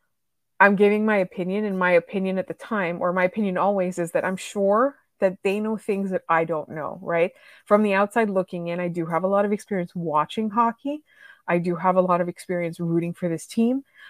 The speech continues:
I do have, I, like, I know a little bit about, you know, growth and development and things like that. But at the same time, I don't work in the Canadiens front office.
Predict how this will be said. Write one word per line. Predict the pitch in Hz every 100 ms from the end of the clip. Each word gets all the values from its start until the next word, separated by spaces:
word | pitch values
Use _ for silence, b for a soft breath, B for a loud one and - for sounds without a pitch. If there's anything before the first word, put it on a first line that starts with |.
| B -
I | 185
do | 170 185
have, | 175 190 180 175 175 - _
I, | 151 196
like, | 190 175
I | 180
know | 180
a |
little | 185 185
bit | 175 175 160
about, | 175 165 151 160 -
you | 185
know, | 170
growth | 165 170 180 185 185 -
and | 180
development | 165 160 170 190 175
and | 180
things | 175 170
like | 160 160
that. | 185 226 196 170 - _ _ _ _ _ _ _ _ 175
But | 202
at | 196
the | 190
same | 185 190 180
time, | - 226 185 185 180 _ _ _ -
I | 185
don't | 196 185
work | 175 180 175
in | 190
the | 175
Canadiens | - 180 165 165 -
front | 170 180
office. | 214 214 156 160 - -